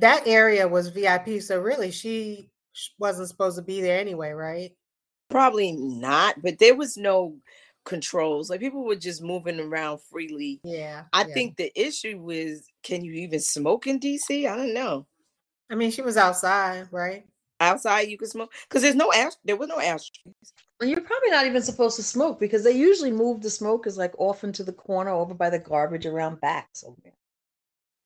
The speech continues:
Speaker 1: Yeah, I don't know. I guess that doesn't matter. The,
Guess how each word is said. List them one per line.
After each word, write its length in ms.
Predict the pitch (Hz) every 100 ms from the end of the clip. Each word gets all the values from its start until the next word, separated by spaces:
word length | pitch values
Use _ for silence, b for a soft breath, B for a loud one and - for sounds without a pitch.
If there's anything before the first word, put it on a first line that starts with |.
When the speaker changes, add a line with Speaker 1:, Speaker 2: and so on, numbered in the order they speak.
| _ _ _ _ _ _ _ _ _
Speaker 1:
Yeah, 220 | 175 170 180
I 40 |
don't 220 | 202 185
know. 300 | 180 175 170 - B B
I 80 | 190
guess 320 | 185 220 226
that 260 | - 202 196
doesn't 360 | 202 185 185 180
matter. 320 | 185 185 175
The, 200 | 170